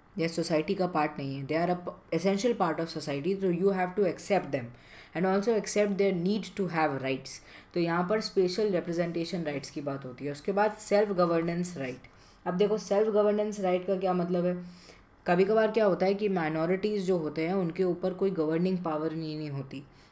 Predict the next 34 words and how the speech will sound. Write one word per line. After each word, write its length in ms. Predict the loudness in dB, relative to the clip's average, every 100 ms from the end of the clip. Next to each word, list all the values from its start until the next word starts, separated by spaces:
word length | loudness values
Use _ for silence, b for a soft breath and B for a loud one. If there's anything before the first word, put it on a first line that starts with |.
| b
कोई 120 | 4
ये 80 | 6
देखने 280 | 6 4 4
वाला 240 | 4 4
नहीं 140 | 4 4
होता 220 | 2 0
कि 140 | 2
उनको 220 | 0 0
चीज़ें 320 | -2 0 0 2
मिल 180 | 0
पा 160 | 0 0
रही 140 | 0
है, 60 | -2
नहीं 160 | -2 -2
मिल 180 | -2
पा 160 | -2 -4
रही 160 | -4 -6
हैं, 140 | -8 B B B
रिसोर्सेज 480 | -2 2 2 2 2
उन 100 | 2
तक 100 | 0
पहुंच 300 | 0 0 0
पा 160 | 0 0
रही 120 | 0
है, 100 | -2
नहीं 160 | -4
पहुंच 240 | -2 -2 -2
पा 180 | -6 -6
रही 140 | -6
हैं। 120 | -10 -4
तो 60 | 2
क्या 200 | 6 6
करो, 240 | 6 2
उनके, 380 | 2 -2 0